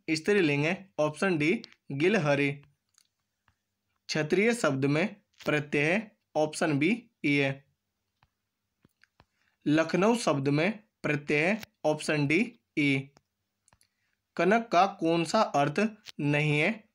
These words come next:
ऑप्शन ए, चंद्रमा, जबकि धतूरा, सोना व नागकेसर कनक के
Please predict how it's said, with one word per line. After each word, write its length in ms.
ऑप्शन 360
ए, 240
चंद्रमा, 500
जबकि 340
धतूरा, 600
सोना 640
व 60
नागकेसर 760
कनक 380
के 120